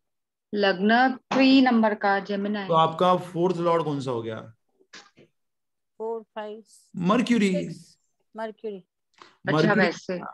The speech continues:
Speaker 2: Mercury के ल-, Mercury के chart में,
Speaker 1: हाँ।
Speaker 2: Mercury के chart में और Jupiter के chart में, मतलब Jupiter का लग्न है आपका, अगर Mercury का लग्न है आपका,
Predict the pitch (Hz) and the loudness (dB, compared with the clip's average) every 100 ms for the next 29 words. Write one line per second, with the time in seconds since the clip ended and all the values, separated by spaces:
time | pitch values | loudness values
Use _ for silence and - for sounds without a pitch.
0 | - 151 160 156 185 214 180 202 180 143 | -6 -2 -2 -2 -4 -4 -2 -2 0 -2
1 | 151 135 135 135 135 165 170 175 160 127 | -4 -6 -6 -6 -6 -6 -4 -6 -4 -4
2 | 113 120 120 113 107 110 107 110 - _ | -4 -4 -4 -8 -8 -8 -8 -10 -16 _
3 | _ _ _ _ - 220 226 208 127 135 | _ _ _ _ -2 2 4 2 0 2
4 | 139 135 165 170 175 175 170 160 123 131 | 4 4 2 4 4 4 2 2 2 0
5 | 123 139 143 139 135 120 131 156 156 135 | -2 -4 -2 0 0 -2 -4 -2 -2 0
6 | 143 139 110 107 107 110 110 117 123 135 | -2 0 -2 -2 -8 -8 -6 -4 -2 0
7 | 147 147 135 120 120 117 107 - 107 107 | 2 2 2 0 -2 -2 -4 -6 -6 -6
8 | 113 120 123 139 135 120 117 110 104 135 | -4 -4 -2 -2 0 0 0 -2 -4 0
9 | 180 202 | 0 -2